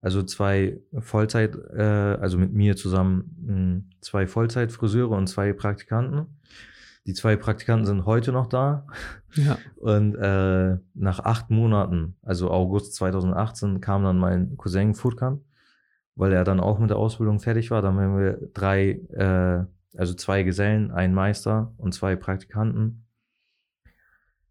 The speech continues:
Speaker 1: Und ein Praktikant hat dann die Ausbildung bei mir angefangen.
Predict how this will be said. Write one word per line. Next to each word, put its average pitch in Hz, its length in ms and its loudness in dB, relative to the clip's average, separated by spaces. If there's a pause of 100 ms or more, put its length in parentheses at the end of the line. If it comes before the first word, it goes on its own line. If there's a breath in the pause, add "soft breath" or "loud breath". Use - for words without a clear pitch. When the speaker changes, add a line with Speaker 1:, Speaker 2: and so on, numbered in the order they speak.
(220)
Speaker 1:
Und 101 180 2
ein 113 240 6
Praktikant 107 560 0
hat 107 180 0
dann 95 220 4
die 90 100 2
Ausbildung 127 440 0
bei 120 140 2
mir 120 140 0
angefangen. 127 540 -2